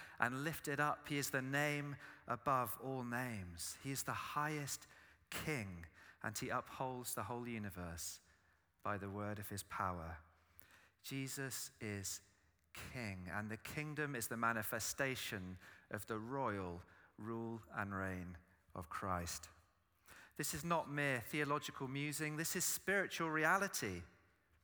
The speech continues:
Many have encountered Jesus and the Father on their thrones of glory. The prophet Daniel saw the Ancient of Days in heaven being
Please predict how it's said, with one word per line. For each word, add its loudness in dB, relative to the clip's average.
Many 4
have 4
encountered 4
Jesus 2
and 6
the 2
Father 6
on 0
their 4
thrones 0
of -6
glory. 0
The -4
prophet 2
Daniel 6
saw 2
the 2
Ancient 0
of -4
Days 4
in 0
heaven 2
being 0